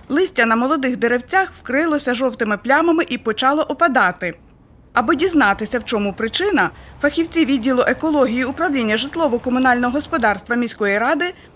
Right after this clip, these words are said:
відправили пошкоджене листя каштанів на експертизу до Львова. Її результати виявилися невтішними.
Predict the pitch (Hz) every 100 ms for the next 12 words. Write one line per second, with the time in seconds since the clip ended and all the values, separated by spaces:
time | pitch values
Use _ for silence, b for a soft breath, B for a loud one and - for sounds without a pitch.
0 | - 214 262 320 339 269 240 254 - 247
1 | 214 214 202 196 285 339 339 339 339 -
2 | 320 311 294 233 220 - 226 214 285 294
3 | 311 302 277 180 170 165 - - _ b
4 | b 226 294 285 240 226 240 233 302 392
5 | 370 277 226 254 262 269 277 294 294 -
6 | - 254 - 196 185 175